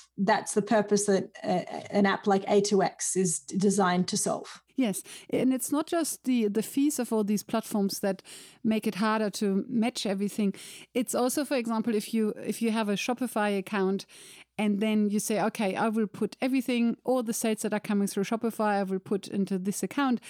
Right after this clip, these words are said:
Speaker 2: But then something actually comes through Shopify that is pay-, labeled as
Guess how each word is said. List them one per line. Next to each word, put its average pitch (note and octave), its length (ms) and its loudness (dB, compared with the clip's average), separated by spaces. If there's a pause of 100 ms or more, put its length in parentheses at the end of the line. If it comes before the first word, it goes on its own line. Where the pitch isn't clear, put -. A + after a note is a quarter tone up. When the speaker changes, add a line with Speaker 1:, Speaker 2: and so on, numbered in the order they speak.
(300)
Speaker 2:
But A3+ 120 -2
then C#4 200 2
something C#4 420 0
actually B3 260 -2
comes A3+ 280 0
through C4 140 0
Shopify A3 520 -2
that G#3 140 -2
is G#3 120 -2
pay-, G#3+ 320 -2
labeled G#3+ 420 0
as - 320 -4